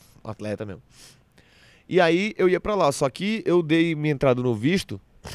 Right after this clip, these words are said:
é, em, tipo, em agosto, antes dos atentados terroristas, era em setembro, meu visto tava em análise. Eu ia jogar numa, numa high school lá no, no, no Texas, em Lubbock, no Texas, eu lembro até hoje.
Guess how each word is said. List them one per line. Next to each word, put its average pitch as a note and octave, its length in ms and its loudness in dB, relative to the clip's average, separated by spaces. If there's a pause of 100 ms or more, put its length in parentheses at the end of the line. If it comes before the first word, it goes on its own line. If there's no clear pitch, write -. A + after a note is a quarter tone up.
(1600)
é, G#2 640 0 (560)
em, A#2+ 480 -8 (100)
tipo, A2+ 320 -8 (140)
em A2 100 -4
agosto, A#2 640 0 (520)
antes A#2 260 -6
dos A2 140 -6
atentados A2+ 420 -2
terroristas, A#2 340 0
era G#2 80 -4
em - 20 -6
setembro, A2 320 -6
meu G#2 80 -4
visto G#2 160 -8
tava G#2 140 -4
em A#2+ 40 -2
análise. G2 400 -6
Eu G2+ 100 2
ia A2 120 4
jogar A2 300 0
numa, G#2+ 360 -6
numa G#2+ 220 -8
high G2+ 200 -6
school G2 160 -8
lá G2+ 140 -4
no, F#2+ 260 -10
no, F#2 400 -14 (160)
no G2 160 -12
Texas, G2+ 380 -6
em F#2+ 40 -12
Lubbock, G#2 520 0
no G2 80 -10
Texas, F#2 380 -10
eu F#2+ 100 -12
lembro F#2 180 -12
até G2+ 180 -10
hoje. - 120 -14